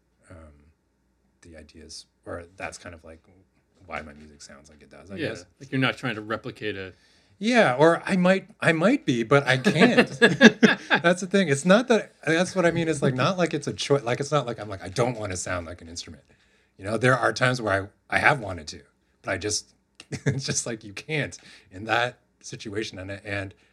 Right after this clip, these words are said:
Speaker 1: I didn't really know what Logic, what, like, what sort of, like, more modern, um, computer music, um, or, like, software for doing music on computers was like until, like, the past sort of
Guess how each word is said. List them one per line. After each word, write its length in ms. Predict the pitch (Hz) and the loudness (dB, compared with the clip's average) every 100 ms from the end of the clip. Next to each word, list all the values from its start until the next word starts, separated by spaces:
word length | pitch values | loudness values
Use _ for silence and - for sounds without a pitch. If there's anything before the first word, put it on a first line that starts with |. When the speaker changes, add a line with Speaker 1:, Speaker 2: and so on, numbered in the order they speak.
| _ | _
Speaker 1:
I 80 | 110 | -4
didn't 180 | 139 127 | -2 0
really 200 | 131 120 | -2 0
know 180 | 131 | 0
what 220 | 160 107 95 | 0 0 -2
Logic, 420 | 92 98 101 90 | -4 -4 -6 -10
what, 160 | 98 | -10
like, 160 | 104 101 | -6 -6
what 340 | 104 101 98 | -6 -8 -8
sort 180 | - 104 | -12 -12
of, 120 | 98 | -12
like, 180 | 92 87 | -12 -14
more 240 | 92 92 92 | -12 -12 -12
modern, 680 | 82 90 90 92 92 87 - _ _ _ _ _ _ _ | -14 -16 -14 -14 -14 -16 -20 _ _ _ _ _ _ _
um, 360 | 95 82 78 78 _ _ _ _ _ _ _ _ _ _ _ _ | -14 -14 -16 -20 _ _ _ _ _ _ _ _ _ _ _ _
computer 680 | - 98 104 98 98 92 90 | -6 -6 -8 -8 -8 -8 -8
music, 400 | 95 92 90 - _ _ _ - | -10 -10 -12 -14 _ _ _ -20
um, 340 | 82 78 80 _ - - | -18 -18 -20 _ -20 -16
or, 80 | 90 | -12
like, 180 | 82 82 _ | -12 -16 _
software 500 | - 117 120 120 110 | -4 0 0 0 -4
for 200 | 107 98 - - | -4 -6 -10 -14
doing 300 | 101 98 92 | -12 -10 -10
music 320 | 87 95 92 | -12 -12 -12
on 120 | 87 | -12
computers 500 | 82 80 87 95 101 | -14 -20 -18 -18 -16
was 160 | 117 110 | -16 -12
like 220 | 123 131 | -12 -12
until, 500 | 85 85 92 87 82 _ _ _ | -14 -16 -14 -14 -16 _ _ _
like, 160 | 80 - | -20 -20
the 80 | |
past 560 | - 92 73 73 - - _ _ _ _ _ _ _ _ _ | -20 -14 -12 -12 -14 -20 _ _ _ _ _ _ _ _ _
sort 240 | - 90 | -18 -16
of 80 | 78 | -18